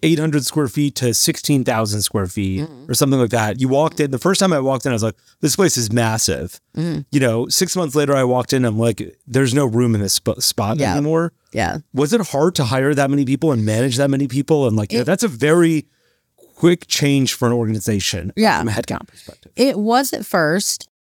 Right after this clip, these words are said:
Speaker 2: because we were hiring people at ten dollars an hour
Speaker 1: Yeah.
Speaker 2: and we were hiring people through Craigslist. And so, you know,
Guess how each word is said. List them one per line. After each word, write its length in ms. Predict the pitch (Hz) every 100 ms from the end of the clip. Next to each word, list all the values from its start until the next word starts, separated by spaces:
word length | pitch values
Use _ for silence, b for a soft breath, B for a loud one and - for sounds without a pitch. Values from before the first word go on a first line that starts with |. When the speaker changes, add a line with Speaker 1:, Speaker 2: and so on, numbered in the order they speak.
| _
Speaker 2:
because 480 | 190 185 190 175 170
we 100 | 180
were 100 | 175
hiring 260 | 175 190 214
people 240 | 226 190
at 60 | 123
ten 140 | 180
dollars 260 | 180 196 214
an 60 | 185
hour 340 | 123 123 147 b 208
Speaker 1:
Yeah. 120 | 202
Speaker 2:
and 100 | 180
we 40 |
were 80 | 175
hiring 320 | 180 175 180
people 260 | 175 180 175
through 140 | 175
Craigslist. 580 | - 127 - 73 - - - _ _ _ _
And 140 | 160 -
so, 320 | 170 165 160 b b b b b b b -
you 120 | 214
know, 260 | 185 175